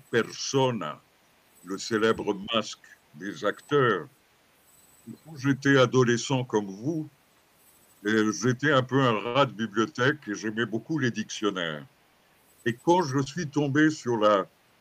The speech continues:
définition de personne, cela me, me semblait un peu un artifice, car comment une personne devrait construire des masques, donc des personnages ?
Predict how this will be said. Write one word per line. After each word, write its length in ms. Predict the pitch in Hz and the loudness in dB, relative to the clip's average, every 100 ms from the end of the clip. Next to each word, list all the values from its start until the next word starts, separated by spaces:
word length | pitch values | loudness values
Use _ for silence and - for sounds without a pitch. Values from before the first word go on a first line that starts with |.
| - | 2
définition 920 | 156 160 - 151 139 131 - - 160 135 | 4 4 -2 -4 -2 -2 -2 -6 -6 -2
de 140 | 98 | -4
personne, 880 | - 110 - - 139 139 127 80 73 _ _ _ _ _ _ _ _ _ - | -2 -2 -2 -2 0 0 -2 -10 -14 _ _ _ _ _ _ _ _ _ -6
cela 340 | 131 135 151 | 0 4 4
me, 460 | 151 131 117 101 95 _ _ _ _ _ | 2 0 0 0 -4 _ _ _ _ _
me 100 | 113 | -12
semblait 600 | 113 151 156 139 151 160 | -6 -2 -2 2 2 4
un 120 | 131 | 2
peu 360 | 110 123 147 143 | -2 -2 2 4
un 120 | 113 | 4
artifice, 840 | 110 110 - 117 - 151 110 - - _ _ _ _ _ _ _ - | 2 0 -6 -10 -8 -8 -8 -12 -20 _ _ _ _ _ _ _ -2
car 240 | 123 113 - | 0 0 2
comment 520 | 139 135 139 135 117 | 2 4 2 2 0
une 220 | 117 110 | -2 -4
personne 920 | - 120 98 - 135 135 143 123 98 80 _ _ _ _ _ - | 0 2 2 -2 0 0 0 -6 -10 -12 _ _ _ _ _ -4
devrait 460 | 117 107 117 127 | -4 0 0 0
construire 800 | - 117 113 - - 113 127 120 | -2 -6 -6 -10 -12 -6 -4 -4
des 160 | 110 120 | -2 -2
masques, 600 | 135 156 135 - - - 156 | 0 0 -2 -8 -12 -18 -6
donc 360 | 117 120 123 - | -4 -4 -6 -6
des 140 | 113 | -6
personnages ? 1080 | 110 - 120 - - 120 135 135 98 78 73 | -4 -4 -4 -2 -4 -2 0 0 0 -4 -14